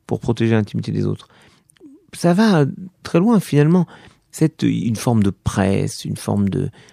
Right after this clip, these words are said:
de recherche de ce que vivent les autres. À un moment, on doit être capable de dire non. Je refuse de voir ça, je refuse même d'être complice en lisant un journal qui va se livrer. Alors bien sûr, où est la limite ? La limite, elle est définie globalement par la société. Mais en même temps,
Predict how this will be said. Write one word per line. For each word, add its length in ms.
de 80
recherche 640
de 80
ce 160
que 120
vivent 260
les 160
autres. 240
À 100
un 40
moment, 200
on 40
doit 320
être 120
capable 320
de 60
dire 180
non. 180
Je 140
refuse 380
de 80
voir 220
ça, 140
je 100
refuse 300
même 140
d'être 180
complice 580
en 120
lisant 560
un 140
journal 260
qui 120
va 120
se 180
livrer. 360
Alors 160
bien 80
sûr, 260
où 120
est 40
la 80
limite ? 300
La 80
limite, 300
elle 180
est 80
définie 440
globalement 520
par 160
la 80
société. 520
Mais 120
en 80
même 180
temps, 320